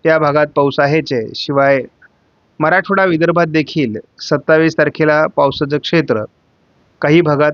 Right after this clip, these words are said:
तयार होण्याची शक्यता आहे. अठ्ठावीस तारखेपासून मात्र थोडं पश्चिम महाराष्ट्राकडे हे वातावरण सरकून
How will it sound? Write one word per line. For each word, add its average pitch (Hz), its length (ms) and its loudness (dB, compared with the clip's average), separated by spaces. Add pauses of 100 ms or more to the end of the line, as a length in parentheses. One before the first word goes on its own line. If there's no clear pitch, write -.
तयार 143 160 2
होण्याची 139 320 -2
शक्यता 123 440 -2
आहे. 101 220 -6 (1200)
अठ्ठावीस 214 500 0
तारखेपासून 196 520 0
मात्र 175 280 2
थोडं 170 380 2
पश्चिम 165 400 -2
महाराष्ट्राकडे 151 640 0
हे 147 80 2
वातावरण 147 400 0
सरकून 160 540 0